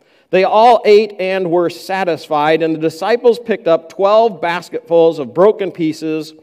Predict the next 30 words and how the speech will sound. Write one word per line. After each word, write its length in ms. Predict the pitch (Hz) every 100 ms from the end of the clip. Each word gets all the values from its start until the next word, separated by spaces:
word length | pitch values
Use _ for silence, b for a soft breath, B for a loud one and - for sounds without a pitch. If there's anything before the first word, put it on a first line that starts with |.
| b b
of 220 | - 147 127
bread 400 | 165 180 190 190
and 220 | 165 160 160
fish. 680 | - 165 151 139 - - _ _ b b b
The 100 | 170
number 320 | 214 233 220
of 100 | 160
men 380 | 202 190 185 190
who 240 | 170 180
had 260 | 170 165 160
eaten 680 | 208 196 147 143 147 156 _ b b b
was 240 | 139 156 156
five 380 | 175 160 156
thousand. 640 | 160 139 123 110 98 98 90 _ _ _ _ _ _ _ _ _ _ _ _ _ _ _ _ _ _ _ _ _ _ _ _ _ _ _
How 120 | - 262
often 400 | 240 226 214 190
in 220 | 185 196
our 120 | 190
lives 420 | 185 185 185 175
do 120 | 165
we 140 | 196 220
make 260 | 196 196
excuses 800 | 170 - - 208 196 - 151 160
when 160 | 165 160
God 280 | 165 175 175
asks 280 | 165 160 160
us 160 | 147
to 80 | -
do 180 | 143 131
something? 580 | - 101 92 _ -